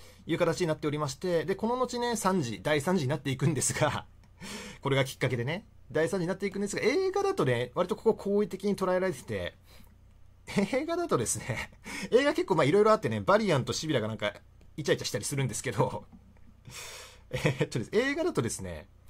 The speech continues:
こうシビラはボードワン五世をかなり可愛がっていて、えー、ボードワン五世を盛り立てようとするんですけども、あの、ルジアンがですね、テンプル騎士団とかと仲良かったんですよ。なので、ボードワン五世の、え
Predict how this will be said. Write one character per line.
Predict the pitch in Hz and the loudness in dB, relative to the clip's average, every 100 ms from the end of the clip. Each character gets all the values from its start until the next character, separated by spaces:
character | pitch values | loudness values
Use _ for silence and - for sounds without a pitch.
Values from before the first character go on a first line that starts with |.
| - - - - - | -20 -20 -20 -20 -12
こ | 185 | -4
う | |
シ | - | -2
ビ | 302 | 6
ラ | 220 | 8
は | |
ボ | 127 165 | 8 4
ー | |
ド | 190 | 4
ワ | 196 | 2
ン | 135 | 2
五 | 139 | 0
世 | 135 113 | 0 -2
を | |
か | - | 0
な | 180 | 0
り | 113 92 - | 0 -4 -6
可 | 127 | -2
愛 | 127 131 | 0 0
が | 127 | -2
っ | |
て | - 95 | -6 -12
い | |
て、 | 87 95 82 - - - - - - - | -10 -10 -10 -12 -20 -20 -20 -20 -20 -14
え | 120 117 113 | -6 -4 -2
ー、 | |
ボ | 147 | 0
ー | 220 | 2
ド | |
ワ | 233 | 2
ン | |
五 | 226 | 2
世 | 214 | 2
を | 170 | 2
盛 | 156 | 2
り | 185 | 2
立 | 208 | 2
て | |
よ | 208 | 0
う | |
と | 190 | 0
す | - | -2
る | 202 | 0
ん | 208 | 0
で | 160 | -2
す | 147 | -6
け | - | -6
ど | 170 | -4
も、 | 175 196 190 107 78 - - - - - - - - - | 0 2 4 2 -4 -16 -20 -20 -20 -20 -20 -20 -20 -6
あ | 123 123 | -2 -2
の、 | 117 113 | -2 0
ル | 208 | 0
ジ | 277 262 | 2 2
ア | |
ン | |
が | 135 | 2
で | 104 | 0
す | 95 | -6
ね、 | 90 | -4
テ | 214 | -2
ン | 240 | 0
プ | 220 | -2
ル | 247 | -4
騎 | - | -4
士 | 233 | 0
団 | 226 139 | 0 0
と | - | -2
か | 107 | -4
と | 98 107 87 82 - | -4 -6 -6 -10 -6
仲 | 139 151 | -2 0
良 | 123 | 0
か | 123 | -2
っ | |
た | - | -10
ん | |
で | 73 | -16
す | - | -16
よ。 | - - - - - - - - - - - - | -16 -20 -20 -20 -20 -20 -20 -20 -20 -20 -14 -2
な | 180 | 0
の | 160 | 4
で、 | 147 120 | 4 4
ボ | 104 220 | 2 2
ー | |
ド | 247 | 2
ワ | |
ン | 247 | 0
五 | 233 | -2
世 | 240 247 240 | -2 -2 -2
の、 | 240 254 170 104 - - - - - - - - | -2 0 0 0 -4 -16 -20 -20 -20 -20 -20 -12
え | 117 120 117 113 110 110 104 101 90 | -6 -4 -4 -4 -4 -4 -4 -4 -8